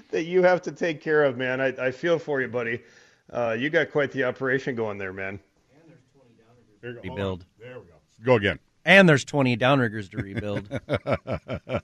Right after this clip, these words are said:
Speaker 1: Yeah, oh yeah. Are you running, uh, yeah, so, and, and then running twelve pound balls or fifteen pound balls, or what are you sending folks out with
Speaker 3: Twelve pounders.
Speaker 1: every day?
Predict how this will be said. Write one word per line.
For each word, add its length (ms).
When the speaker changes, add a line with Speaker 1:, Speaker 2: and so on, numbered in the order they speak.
Speaker 1:
Yeah, 260
oh 160
yeah. 460
Are 100
you 140
running, 420
uh, 440
yeah, 340
so, 500
and, 160
and 180
then 240
running 340
twelve 340
pound 200
balls 260
or 60
fifteen 440
pound 240
balls, 240
or 80
what 100
are 40
you 60
sending 280
folks 160
out 20
with 200
Speaker 3:
Twelve 40
pounders. 360
Speaker 1:
every 100
day? 180